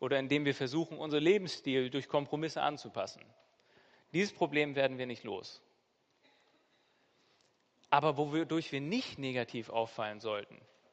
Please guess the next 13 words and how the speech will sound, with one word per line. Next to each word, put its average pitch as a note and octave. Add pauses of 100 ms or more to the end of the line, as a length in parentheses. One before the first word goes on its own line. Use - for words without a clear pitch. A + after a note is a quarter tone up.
(380)
ist B2
durch A#2+
Nörgeln. C3+ (1300)
Das F3
ist F3
etwas, D#3
das C3+
unser C3
Glaube B2
nicht F#3
in C#3
uns B2+
auswirkt A#2